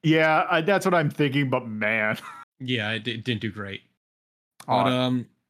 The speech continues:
Speaker 1: less than
Speaker 2: hmm?
Speaker 1: a hundred thou-, or less than a hundred thousand opening weekend.
Speaker 2: Yeah, that's a shame. But, uh, what else was there? I feel like there was one other thing. Uh, I, I, I, once again, uh,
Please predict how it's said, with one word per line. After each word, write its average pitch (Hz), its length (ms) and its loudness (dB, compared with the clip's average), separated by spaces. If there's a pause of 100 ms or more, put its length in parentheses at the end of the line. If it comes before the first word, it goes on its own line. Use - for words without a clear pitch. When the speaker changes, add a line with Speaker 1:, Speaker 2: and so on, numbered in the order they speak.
(360)
Speaker 1:
less 123 320 0
than 147 100 0
Speaker 2:
hmm? 139 40 4
Speaker 1:
a 127 40 4
hundred 123 340 -2
thou-, 123 140 0
or 123 140 -2
less 104 280 -4
than 156 80 -6
a 131 40 -4
hundred 131 280 -4
thousand 113 400 -4 (440)
opening 110 320 -2
weekend. 110 280 -4
Speaker 2:
Yeah, 113 220 -6 (440)
that's 131 200 -12
a 107 40 -12
shame. 107 460 -8 (400)
But, 127 180 -6
uh, 117 380 -4 (400)
what 135 180 -14
else 117 200 -10
was 107 180 -10
there? 113 440 -6
I - 300 -20
feel 190 120 -10
like 151 60 -10
there 135 80 -4
was 123 120 -4
one 123 140 -4
other 117 180 -2
thing. 113 360 -8 (380)
Uh, 160 160 -8
I, 165 220 -2
I, 160 160 -2
I, 151 200 0
once 151 300 0
again, 135 520 2
uh, 139 60 -4